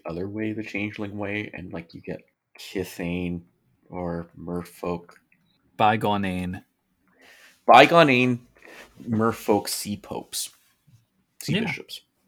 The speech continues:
Speaker 2: Well, m-, one of the sea bishops must have ascended to the sea papacy by now.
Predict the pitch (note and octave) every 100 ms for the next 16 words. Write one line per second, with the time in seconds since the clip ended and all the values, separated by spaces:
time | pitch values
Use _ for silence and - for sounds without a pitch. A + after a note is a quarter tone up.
0 | _ - - _ _ _ B2 A2 G#2+ A2+
1 | B2 A#2 D3+ F3 C#3 - G2+ G2+ - F2+
2 | - F#2+ - F#2+ - F2+ F#2 - A#2+ G2
3 | - G2 F#2 F#2 - - - - F#2 F#2
4 | A#2+